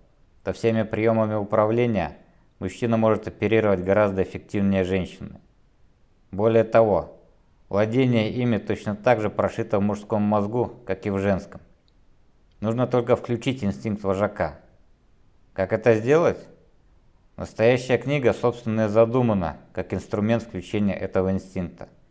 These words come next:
Вожак отличается от среднерангового наличием навыков управления. Эта книга дает эти навыки мужчине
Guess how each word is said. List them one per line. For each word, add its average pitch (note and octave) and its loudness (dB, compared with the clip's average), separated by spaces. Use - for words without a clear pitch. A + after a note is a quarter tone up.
Вожак B2 6
отличается A#2+ 0
от G2+ -2
среднерангового A2 2
наличием A2 -2
навыков A2 4
управления. G2 -2
Эта G#2 -2
книга B2 -4
дает B2 2
эти G2+ -2
навыки A2 2
мужчине G#2 -2